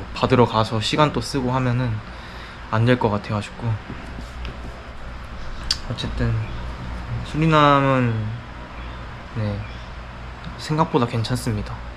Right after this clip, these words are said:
제가 느끼기엔. 어, 지금 숙소에서 이것저것 좀 더 알아보고 너무 졸려서 잠 좀 자고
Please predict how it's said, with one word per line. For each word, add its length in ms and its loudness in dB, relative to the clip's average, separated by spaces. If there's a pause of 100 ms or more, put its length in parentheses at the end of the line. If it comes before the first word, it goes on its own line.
(560)
제가 220 4
느끼기엔. 440 -2 (1600)
어, 300 4
지금 520 6 (200)
숙소에서 720 6 (1160)
이것저것 520 8
좀 300 4
더 260 6
알아보고 640 6 (1700)
너무 280 10
졸려서 420 6
잠 280 4
좀 180 6
자고 380 2